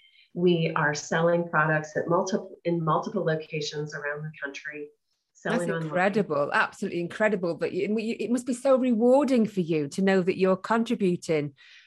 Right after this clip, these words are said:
Speaker 2: to these, to these lovely ladies that have been through a terrible time and preventing it in the future.
Speaker 1: Yeah,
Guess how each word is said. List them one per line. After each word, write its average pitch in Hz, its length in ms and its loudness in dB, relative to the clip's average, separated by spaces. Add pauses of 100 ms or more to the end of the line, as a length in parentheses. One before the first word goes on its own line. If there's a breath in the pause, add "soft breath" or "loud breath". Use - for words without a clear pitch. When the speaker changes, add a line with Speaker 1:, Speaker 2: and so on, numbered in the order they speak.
(120 soft breath)
Speaker 2:
to 190 80 -8
these, 175 420 0 (140)
to 185 80 -10
these 196 200 4
lovely 208 300 6
ladies 196 680 4
that - 140 2
have 175 120 -2
been 185 160 0
through 190 200 0
a 190 40 2
terrible 190 440 2
time 233 600 -2 (220 loud breath)
and 214 140 2
preventing 233 520 0
it 208 140 2
in 196 80 2
the 208 80 2
future. 208 640 0 (600)
Speaker 1:
Yeah, 151 280 -4